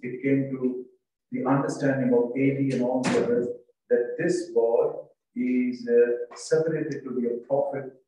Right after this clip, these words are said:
unto Israel. But the bishop,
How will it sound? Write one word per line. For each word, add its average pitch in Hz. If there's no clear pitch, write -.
unto 117
Israel. -
But 156
the 156
bishop, 220